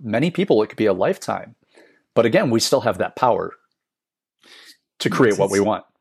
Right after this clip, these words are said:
Speaker 2: it's been a lifetime for me.
Speaker 1: Yeah.
Speaker 2: You know, I can, my, my, my journey, there was a, a, a very specific thing that happened in my life when I was, um, I guess maybe about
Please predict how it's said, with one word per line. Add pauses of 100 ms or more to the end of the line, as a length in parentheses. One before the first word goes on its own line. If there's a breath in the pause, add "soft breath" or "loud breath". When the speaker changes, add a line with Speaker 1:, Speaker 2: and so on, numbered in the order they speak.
(200)
Speaker 2:
it's
been
a
lifetime
for
me. (300)
Speaker 1:
Yeah.
Speaker 2:
You
know,
I
can,
my,
my,
my
journey,
there
was
a, (140)
a, (540)
a
very (180)
specific
thing
that
happened
in
my
life
when
I
was,
um, (1300)
I
guess
maybe
about